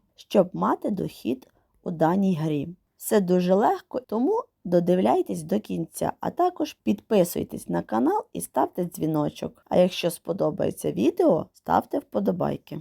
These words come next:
А ще приєднуйтесь до мого Telegram-каналу, де я швидше викладаю пости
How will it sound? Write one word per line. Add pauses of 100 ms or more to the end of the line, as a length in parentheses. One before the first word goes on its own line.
(160)
А
ще
приєднуйтесь
до
мого
Telegram-каналу,
де
я
швидше
викладаю
пости